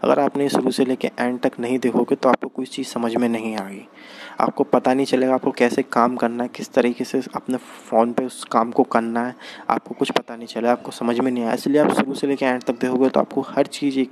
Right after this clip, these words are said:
बारीकी से समझ में आएगी और फिर आप भी per day two thousand rupees कमा सकते हो, उससे ज़्यादा कमा सकते हो। So friends मेरा नाम है सौरभ और स्वागत है आपका हमारे चैनल एलएस हिंदी टिप्स में।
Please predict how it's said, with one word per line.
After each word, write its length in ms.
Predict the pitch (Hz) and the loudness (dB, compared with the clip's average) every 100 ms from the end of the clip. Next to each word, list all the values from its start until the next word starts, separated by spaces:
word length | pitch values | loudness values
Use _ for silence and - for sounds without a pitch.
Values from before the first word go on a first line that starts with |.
| - | 2
बारीकी 340 | 123 127 123 | 4 4 0
से 120 | 120 | -6
समझ 260 | - 120 113 | -4 -2 -2
में 140 | 127 | 0
आएगी 300 | 117 117 127 - - - - | 0 0 -4 -6 -12 -14 -2
और 80 | 143 | 0
फिर 180 | - 135 | 2 4
आप 260 | 120 - 139 | 4 2 -2
भी 60 | - | 2
per 160 | 131 120 | 2 4
day 160 | 135 135 - | 2 0 -2
two 120 | 135 127 | 0 2
thousand 240 | 123 127 | 2 2
rupees 280 | 120 131 - | 0 -2 -2
कमा 180 | 123 120 | -2 -2
सकते 180 | - - | -2 -6
हो, 80 | |
उससे 180 | 127 - | -4 -2
ज़्यादा 260 | 120 117 117 | 0 0 -2
कमा 220 | 110 110 | -4 -8
सकते 340 | - - - | -10 -16 -12
हो। 80 | - - - - - - - - - | -12 -14 -20 -18 -16 -18 -20 -20 0
So 140 | 135 | 0
friends 440 | 131 135 147 - 127 | 4 4 2 -2 -10
मेरा 380 | 113 120 139 | -2 4 4
नाम 200 | 147 143 | 4 4
है 60 | 143 | 2
सौरभ 500 | - 127 127 131 - | 2 6 6 6 2
और 120 | 135 | 0
स्वागत 380 | 120 120 120 123 | 4 4 4 2
है 40 | 127 | 0
आपका 220 | - 131 | 0 -4
हमारे 340 | 120 117 127 | -2 0 0
चैनल 340 | 131 127 127 123 | 0 0 0 0
एलएस 320 | 127 127 127 123 | 2 4 2 0
हिंदी 200 | 120 120 - | -4 -4 0
टिप्स 260 | 131 - - | 0 0 2
में। 220 | 131 | 0